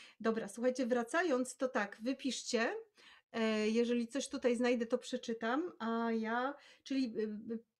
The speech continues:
pytanie do was jest takie, czy ktoś się chce podzielić jakąś taką historią, sytuacją z życia z zeszłego roku,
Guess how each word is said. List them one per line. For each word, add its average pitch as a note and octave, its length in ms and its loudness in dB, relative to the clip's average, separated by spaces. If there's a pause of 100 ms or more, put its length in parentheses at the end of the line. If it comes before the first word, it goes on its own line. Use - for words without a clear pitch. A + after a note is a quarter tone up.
pytanie D4+ 400 2
do C#4+ 120 0
was B3+ 160 4
jest B3 120 -4
takie, C4+ 260 -2
czy B3 100 -10
ktoś - 260 -6
się - 160 -4
chce - 200 -6
podzielić C4 500 0
jakąś B3 340 0
taką B3 320 0
historią, C4 580 -2
sytuacją B3 640 -2
z A3 60 0
życia A3+ 340 -2
z A3 60 -4
zeszłego A3+ 480 0
roku, A3 420 -4